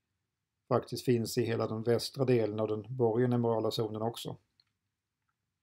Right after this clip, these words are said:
Ek och ask däremot slutar ungefär vid gränsen för den borgenemorala zonen och den borgeo-, boreala zonen. Hassel och lind fortsätter en bit upp i den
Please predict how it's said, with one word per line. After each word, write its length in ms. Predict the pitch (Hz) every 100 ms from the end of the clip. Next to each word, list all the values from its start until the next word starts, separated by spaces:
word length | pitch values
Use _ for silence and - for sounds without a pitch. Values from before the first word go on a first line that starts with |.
| _ _ _ _ _ _ _ _ _ _ _ _ _ _ _ _ _ _ _ _ -
Ek 380 | 147 151 -
och 140 | 147 156
ask 300 | 160 - -
däremot 400 | 139 127 123 113
slutar 520 | - 139 120 - 123
ungefär 460 | 120 120 117 113 107 - _ _ -
vid 100 | 127
gränsen 420 | 113 110 - 113
för 100 | 110
den 220 | 110 107 - _ _ -
borgenemorala 720 | 117 127 123 123 120 120 120
zonen 340 | 135 117 117
och 140 | 113 -
den 160 | 117 110
borgeo-, 460 | 120 110 113 120 - _
boreala 640 | 117 120 113 113 107 104
zonen. 440 | - 107 101 123 - _ _ _ _ _ _ _ _ _ _ _ _ _ _ _ _ _ _ _ _ _ _ _ _ _
Hassel 480 | _ 139 135 - 131
och 80 | 127
lind 420 | 123 143 156 139
fortsätter 580 | 156 143 - 131 - 139
en 80 | 135
bit 260 | 143 139
upp 200 | 143 139
i 40 | 139
den 280 | 139 135